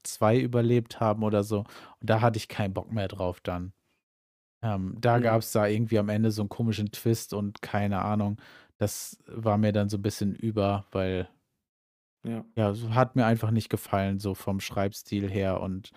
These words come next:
Speaker 1: wie die Geschichte, äh, aufgebaut war und die Charaktere auch.
Speaker 2: Ja.
Speaker 1: Ähm, genau, das hier geht wirklich eher schon in die Richtung,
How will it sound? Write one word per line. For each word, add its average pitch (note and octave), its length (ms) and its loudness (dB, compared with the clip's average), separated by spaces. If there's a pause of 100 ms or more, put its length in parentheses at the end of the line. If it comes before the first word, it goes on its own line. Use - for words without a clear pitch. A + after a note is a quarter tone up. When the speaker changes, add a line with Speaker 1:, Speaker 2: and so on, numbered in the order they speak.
(300)
Speaker 1:
wie G#2 60 -4
die G2+ 140 -2
Geschichte, G2 840 -2
äh, G#2 140 -4
aufgebaut G2 760 -4
war F#2 160 -4
und F#2 120 -8
die G2 60 -8
Charaktere F#2 760 -8
auch. F#2+ 260 -6 (800)
Speaker 2:
Ja. B2 180 -6
Speaker 1:
Ähm, F2+ 340 -8 (220)
genau, G#2 240 0
das B2 220 4
hier C#3 120 6
geht A#2+ 240 4
wirklich A#2+ 360 0
eher A2+ 200 4
schon A2 300 0
in G2+ 120 0
die G#2+ 80 2
Richtung, G#2 560 -2